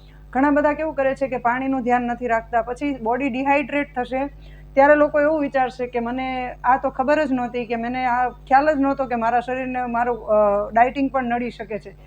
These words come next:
પણ એ ડાયટિંગના સાઇડ ઇફેક્ટ નથી ને, એટલા તમે પાણીનું ધ્યાન નથી રાખ્યું, એ વસ્તુના સાઇડ ઇફેક્ટ છે. તો અમુક વસ્તુ તમારે જાતે સમજવી જોશે. કે તમે પાણી પીવાનું time to time રાખો, તમારું જે બોડીને જે નીડ છે એ તમે પૂરી પાડશો, ત્યારે તમે સક્સેસફુલી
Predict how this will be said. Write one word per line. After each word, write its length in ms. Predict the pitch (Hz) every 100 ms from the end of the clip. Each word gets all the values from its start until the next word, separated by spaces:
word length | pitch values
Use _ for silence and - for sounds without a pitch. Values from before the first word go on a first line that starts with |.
| - -
પણ 140 | 269
એ 100 | 277
ડાયટિંગના 580 | 262 226 247 302 294 294
સાઇડ 300 | 294 285 285
ઇફેક્ટ 280 | 302 311 294
નથી 260 | 269 277 339
ને, 140 | 285
એટલા 220 | 269 285
તમે 220 | 277 277
પાણીનું 480 | 277 247 262 277 277
ધ્યાન 200 | 247 254
નથી 280 | 240 247 285
રાખ્યું, 360 | 269 277 294 247
એ 100 | 269
વસ્તુના 420 | 269 - 269 254
સાઇડ 260 | 254 240
ઇફેક્ટ 300 | 240 240 208
છે. 60 | 220
તો 140 | 220
અમુક 260 | 220 247 262
વસ્તુ 240 | 262 254
તમારે 320 | 247 254 254 254
જાતે 420 | 226 220 220 262
સમજવી 420 | 269 269 262 269
જોશે. 320 | 254 269 269 262 - - - - 269
કે 60 |
તમે 200 | 277 277
પાણી 320 | 214 220 247
પીવાનું 380 | 262 269 262 269 254
time 200 | 247 262
to 140 | 247
time 140 | 247 240
રાખો, 300 | 240 247 262
તમારું 680 | 247 247 247 254 247 - 208
જે 200 | 240 226
બોડીને 600 | - 202 226 247 269 269
જે 120 | 262
નીડ 320 | 226 254 269
છે 140 | 269 269
એ 240 | 233 262
તમે 300 | 269 269 262 - -
પૂરી 180 | 269 269
પાડશો, 360 | 262 254 247 269
ત્યારે 300 | 240 247 285
તમે 220 | 277 277
સક્સેસફુલી 840 | 262 254 269 269 262 262 269 277